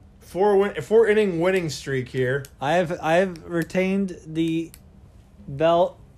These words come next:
Speaker 2: That belt, that one's the one we're using.
Speaker 1: Yeah.
Speaker 2: It doesn't, it doesn't come off the wall, but, like,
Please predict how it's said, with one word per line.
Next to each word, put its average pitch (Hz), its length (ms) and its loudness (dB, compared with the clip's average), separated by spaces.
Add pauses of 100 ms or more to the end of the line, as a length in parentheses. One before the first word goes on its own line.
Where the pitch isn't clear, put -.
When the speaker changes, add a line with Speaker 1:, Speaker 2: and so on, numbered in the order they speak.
(520)
Speaker 2:
That 160 220 -2
belt, 147 300 0
that 143 160 -6
one's 143 220 -6
the 139 100 -4
one 139 160 -4
we're 135 100 -4
using. 135 400 -4
Speaker 1:
Yeah. 147 340 0 (540)
Speaker 2:
It 147 100 -6
doesn't, 180 240 2
it 170 280 -2
doesn't 190 180 0
come 165 200 -4
off 180 200 2
the 190 80 -4
wall, 196 280 4
but, 165 160 -4
like, 151 260 0